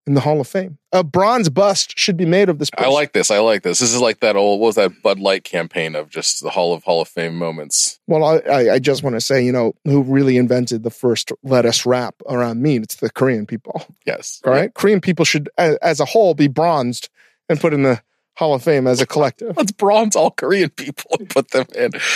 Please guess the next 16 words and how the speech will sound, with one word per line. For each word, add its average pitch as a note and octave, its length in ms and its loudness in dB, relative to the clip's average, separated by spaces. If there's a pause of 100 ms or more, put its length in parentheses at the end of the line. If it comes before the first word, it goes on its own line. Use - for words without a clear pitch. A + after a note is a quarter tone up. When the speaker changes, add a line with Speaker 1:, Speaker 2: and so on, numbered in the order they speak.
(220)
Speaker 2:
What C#3+ 380 2
do B2+ 100 -2
you C#3+ 200 2
think? - 640 -2 (600)
I C3 80 -2
like D3+ 260 0
this. - 440 -6
I G#2+ 60 0
like, B2+ 220 2
I F2+ 100 0
like A#2 160 2
this G#2+ 140 0
a G#2+ 40 4
lot. F2+ 380 2 (960)
I G#2 160 0
like A#2+ 340 0